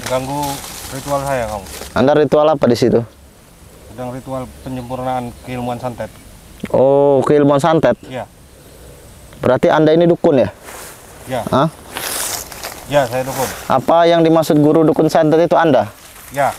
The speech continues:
Speaker 1: benar.
Speaker 2: Kok ritualnya di tempat seperti ini?
Speaker 1: Ya, memang tempat sini, wangsitnya.
Speaker 2: Oh.
Speaker 1: Saya dapat wangsit di sini.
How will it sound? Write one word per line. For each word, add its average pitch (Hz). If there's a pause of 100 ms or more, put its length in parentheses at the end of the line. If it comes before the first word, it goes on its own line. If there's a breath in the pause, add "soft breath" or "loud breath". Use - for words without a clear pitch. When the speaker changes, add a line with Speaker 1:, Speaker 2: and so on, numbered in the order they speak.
(140)
Speaker 1:
benar. 135 (1600 loud breath)
Speaker 2:
Kok 156
ritualnya 160
di 147
tempat 156
seperti 143
ini? 135 (300)
Speaker 1:
Ya, 123
memang 143
tempat 143
sini, 147 (400)
wangsitnya. 135 (400)
Speaker 2:
Oh. 113 (760)
Speaker 1:
Saya 127
dapat 156
wangsit 143
di 131
sini. 123